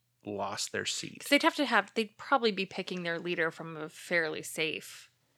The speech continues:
Speaker 2: riding as well.
Speaker 1: Dep-, uh, <sighs> depends. I mean, what the definition of a safe riding is can
Speaker 2: Yeah.
Speaker 1: change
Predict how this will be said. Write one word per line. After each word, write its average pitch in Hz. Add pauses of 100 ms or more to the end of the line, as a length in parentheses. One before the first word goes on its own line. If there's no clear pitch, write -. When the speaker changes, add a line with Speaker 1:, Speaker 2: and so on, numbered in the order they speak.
(540)
Speaker 2:
riding 170
as 156
well. 90 (340)
Speaker 1:
Dep-, 143 (240)
uh, 143 (300)
<sighs> -
depends. 135 (120)
I 110
mean, 117 (300)
what 123
the 123
definition 127
of 107
a 110
safe 117
riding 120
is 160
can 208
Speaker 2:
Yeah. 185
Speaker 1:
change 113